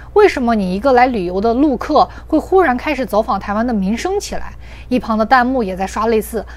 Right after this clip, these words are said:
“啊，这样台湾的政府还不管吗？”这样的话。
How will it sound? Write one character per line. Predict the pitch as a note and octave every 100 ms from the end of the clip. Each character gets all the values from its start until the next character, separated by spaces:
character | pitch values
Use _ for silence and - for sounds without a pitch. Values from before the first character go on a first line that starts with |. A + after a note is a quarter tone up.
| - -
“啊， | A3+ D4+ F#4+ - -
这 | - A4
样 | G4+
台 | C#4+ D4
湾 | D4
的 | D#4
政 | D#4 E4+
府 | B3+
还 | B3
不 | C4
管 | C#4 G3
吗？” | F#3 B3+ D#4+ - -
这 | A#3+
样 | G3
的 | F#3
话。 | - G#3